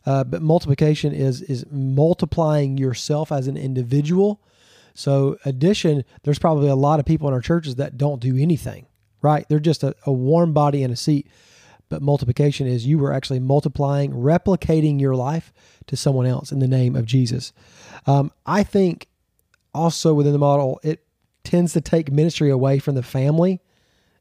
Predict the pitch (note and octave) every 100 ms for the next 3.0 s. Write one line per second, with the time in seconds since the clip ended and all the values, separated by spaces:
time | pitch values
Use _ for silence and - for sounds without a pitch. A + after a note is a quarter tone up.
0 | _ D3+ C#3 C#3+ D#3+ D3 C3+ C3+ B2+ B2
1 | A#2+ - _ _ _ _ _ _ - -
2 | D3 C#3 C#3 - - C3 C3 B2 B2 C3+